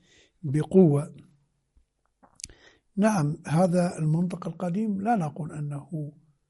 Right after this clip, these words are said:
آه، نسخ، لا. أنا قرأت للمحققين من الغرب،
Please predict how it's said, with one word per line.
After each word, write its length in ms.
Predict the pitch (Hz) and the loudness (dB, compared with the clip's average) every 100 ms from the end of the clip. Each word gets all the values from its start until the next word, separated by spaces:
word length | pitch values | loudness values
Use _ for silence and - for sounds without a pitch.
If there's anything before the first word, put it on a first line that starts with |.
| _ _ _ _ _ 170 | _ _ _ _ _ -12
آه، 680 | 151 147 143 151 156 156 - 233 285 339 - | -10 -10 -10 -12 -14 -14 -16 -18 -20 -10 -2
نسخ، 520 | 160 151 - 139 - | 0 0 -4 -10 -8
لا. 360 | 220 180 - - - _ _ _ - | -4 -4 -4 -12 -20 _ _ _ -4
أنا 160 | 185 160 | -2 -2
قرأت 440 | 170 170 175 - 156 147 160 - 165 147 143 147 143 147 - _ _ _ _ _ _ 165 | -2 -4 -6 -8 -8 -6 -10 -12 -10 -8 -6 -6 -8 -10 -14 _ _ _ _ _ _ -6
للمحققين 760 | 151 - 160 - 170 180 156 | -6 -6 -8 -6 -4 -2 -2
من 140 | 143 135 | -2 -4
الغرب، 500 | 135 156 240 254 | -6 -6 -8 -10